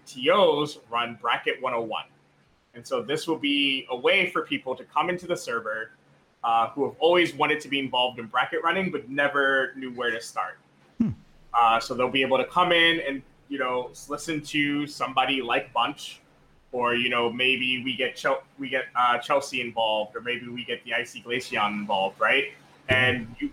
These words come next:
Speaker 1: get to hear from someone who knows a lot about bracket running, right? And so now it's not this mysterious, mysterious thing. And especially because there's no locals anymore, you can't just go to your local and just, like, hover over the bracket person,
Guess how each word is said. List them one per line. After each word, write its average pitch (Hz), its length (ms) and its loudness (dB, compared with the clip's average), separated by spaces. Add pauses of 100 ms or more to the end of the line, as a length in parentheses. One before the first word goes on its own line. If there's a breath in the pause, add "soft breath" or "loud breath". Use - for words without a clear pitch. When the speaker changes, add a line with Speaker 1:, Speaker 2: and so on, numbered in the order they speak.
Speaker 1:
get 151 300 0
to 170 240 -4
hear 240 340 2
from 175 160 -2
someone 156 300 0
who 160 120 -6
knows 131 440 -6
a 143 40 -2
lot 117 260 -4 (140)
about 120 240 -4
bracket 127 380 -2
running, 95 180 -14 (720)
right? 123 300 -2 (360)
And 139 120 -12
so 170 120 2
now 165 300 4
it's 180 180 -4
not 170 240 0
this 156 240 -12
mysterious, 151 760 -8 (140)
mysterious 143 640 -6
thing. 131 220 -6
And 120 80 -12
especially 220 340 -8
because 208 260 -4
there's 160 240 -6
no 143 640 2 (100)
locals 143 380 -4
anymore, 247 320 2
you 247 140 -4
can't - 320 -2
just 143 320 -14
go 160 180 6
to 160 60 4
your 139 200 2
local 139 340 4
and 127 100 -2
just, - 140 -14
like, 127 160 -2
hover 135 420 0
over 131 200 -2
the 113 100 -12
bracket 127 380 -4
person, 104 280 -18